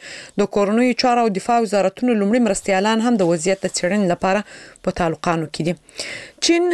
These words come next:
نن د کمونیست رژیم اویایمه کلیزه لمانځي. په عین وخت کې په هانګ کانګ کې د اعتراض کوونکو او پولیسو ترمنځ د نښتو خبرونه خپاره سوي دي. په هانګ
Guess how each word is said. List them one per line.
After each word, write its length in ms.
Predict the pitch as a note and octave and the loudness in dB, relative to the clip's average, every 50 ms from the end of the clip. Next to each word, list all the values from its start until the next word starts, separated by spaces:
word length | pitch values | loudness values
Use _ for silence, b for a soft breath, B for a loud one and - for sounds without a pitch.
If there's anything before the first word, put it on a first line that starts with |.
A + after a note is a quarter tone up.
| E4 D4+ D#4 | 2 4 4
نن 180 | D#4+ D#4+ D#4 | 4 4 4
د 160 | C#4+ C4+ C#4 - - | 2 0 0 0 0
کمونیست 360 | A#3 A3 A#3 C#4 - - - | 0 2 2 0 0 0 0
رژیم 280 | G#3 F#3 G#3 A#3+ B3 | 0 0 2 2 2
اویایمه 400 | A3+ F#3+ F3+ F3+ E3+ F#3 F#3+ F3+ | 2 2 2 2 2 0 0 -2
کلیزه 380 | F3 - - F3 E3 E3 E3 E3 | -4 -4 -4 -4 -2 -2 0 0
لمانځي. 360 | D3+ D#3+ D#3+ D3 D3 D3 F3 - | 0 0 0 0 0 -2 -2 -2
په 60 | - G3 | -2 0
عین 140 | F#3+ F#3+ | 0 0
وخت 180 | F#3+ G#3 G#3+ - | 0 0 -2 -2
کې 60 | - A3 - | -4 -6 -4
په 40 | G3 F3 | -2 -2
هانګ 140 | F#3 F3+ F3 - - | -2 -2 -4 -2 -2
کانګ 180 | C4 C4 B3+ A#3+ | -2 -2 -2 -2
کې 100 | - F#3+ | -2 0
د 60 | F#3 | 0
اعتراض 380 | F3 E3 - E3+ E3+ F3 - | 0 0 -2 -2 -4 -4 -4
کوونکو 360 | - - G3 A3+ A#3 - - G3 | -2 -2 -2 -2 -2 -2 -2 -2
او 60 | F#3 | -2
پولیسو 340 | - - G#3+ A#3 - - - | -2 -4 -6 -4 -4 -4 -4
ترمنځ 640 | - - F#3 F#3+ G3+ A3+ A#3 A3 - E3 A#2+ F#3 E3+ F#3 | -4 -2 -2 0 2 2 2 2 2 0 0 0 0 0
د 20 | F#3 F3+ E3+ F3 | 2 0 0 -2
نښتو 300 | D#3+ - - B3 - G3+ - - | -2 -4 -4 -4 -2 -4 -4 -2
خبرونه 340 | F3+ E3 E3+ E3+ G3+ G#3 F3 | -2 -2 0 0 0 0 -2
خپاره 260 | - - - E3+ E3 | -2 -4 -4 -4 -2
سوي 260 | - - - E3+ E3 | -2 -2 -2 -2 -2
دي. 140 | D3+ D#3+ D#3 B B B B B B B B | -2 -2 -4 B B B B B B B B
په 60 | - A3 G#3 | -2 0 0
هانګ 140 | A3+ G#3+ G#3 | 0 0 -2